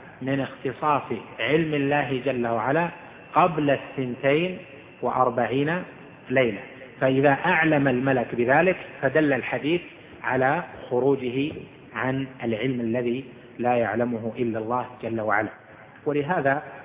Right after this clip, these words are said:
في بعض الأعصر المتقدمة كان بعض أهل التجريب، كما ذكر ذلك ابن العربي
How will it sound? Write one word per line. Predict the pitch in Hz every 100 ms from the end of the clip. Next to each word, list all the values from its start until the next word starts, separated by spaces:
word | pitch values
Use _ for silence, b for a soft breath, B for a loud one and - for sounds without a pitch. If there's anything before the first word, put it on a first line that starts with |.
| - - - - - - - _ _ _ - - - - - - - -
في | 139 127 110 - - - - - - - - - - - - -
بعض | 131 131 131
الأعصر | 120 151 135 - 123
المتقدمة | 117 113 127 135 151 135 131 151 - - - - -
كان | 151 160
بعض | 139 165 143 120 - - - - - - - - - - - - - - - - - - - -
أهل | 135 127
التجريب، | - 127 120 131 156 170 - - - - - - -
كما | 123 127 139
ذكر | 139 120
ذلك | 120 120 110 - - -
ابن | 117 113
العربي | 107 127 120 107